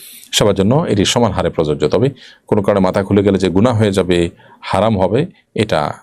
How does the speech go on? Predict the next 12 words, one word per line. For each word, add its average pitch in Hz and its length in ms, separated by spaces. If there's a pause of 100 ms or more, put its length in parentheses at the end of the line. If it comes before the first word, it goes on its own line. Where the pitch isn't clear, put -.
(240)
আহ, 76 400
সঠিক - 340
নয় 107 200
এবং 82 260
নারী 78 180
পুরুষ - 280
সকলের 90 260
জন্য 104 200
একই 92 240
জিনিস - 240
এক্ষেত্রে - 260
প্রযোজ্য। 98 400